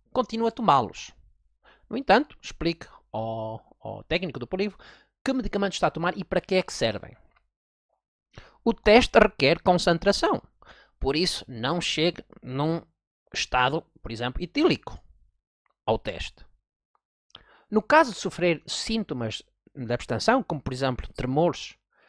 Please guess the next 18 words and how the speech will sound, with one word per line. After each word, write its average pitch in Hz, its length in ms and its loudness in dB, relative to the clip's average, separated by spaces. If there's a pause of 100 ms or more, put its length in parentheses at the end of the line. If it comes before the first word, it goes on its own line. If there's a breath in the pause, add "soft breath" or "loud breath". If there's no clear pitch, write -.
(460 soft breath)
o 175 80 -4
melhor 233 400 6
é 190 100 2
tomar 175 320 -4
a 160 40 -2
dose 170 260 -4
suficiente 160 560 -6 (100)
para 151 260 2
que 151 300 -6
possa - 340 0
controlar 139 600 -2
esses - 420 -8 (160)
tremores. 220 420 0 (200 soft breath)
No 123 140 -2
entanto, 196 520 2
é 104 60 -6
importante 107 720 -6 (140)
que, 247 240 2